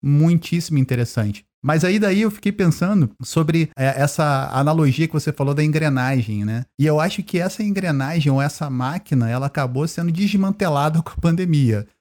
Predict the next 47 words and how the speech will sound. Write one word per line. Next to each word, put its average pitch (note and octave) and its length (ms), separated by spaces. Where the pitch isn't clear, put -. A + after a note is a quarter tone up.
Se - 160
não G#3 140
foi A3 220
desmantelada, G3+ 720
pelo E3+ 180
menos E3 200
a F3 60
máquina E3 300
teve E3 200
que - 100
parar C#3+ 360
durante D3+ 280
um E3+ 80
tempo. C3 320
E D3 100
aí, D3+ 260
trazendo E3 440
um D#3 40
pouquinho D3 340
pro C#3+ 100
presente, C3+ 800
todas B3+ 160
as C#4 140
marcas D#3 360
tiveram B2+ 240
que - 80
se - 60
adaptar, A2+ 500
né? B2 140
No, C3 220
no D3 100
início D#3 280
todo E3+ 160
mundo D#3+ 160
congelou, D3+ 720
depois D#3 340
a - 20
gente E3+ 180
começou E3 380
a D#3 40
ver D3+ 120
várias D#3 280
lives C#3+ 380
solidárias, C3 720
né? B2+ 180
Vários B2 240
projetos, B2+ 800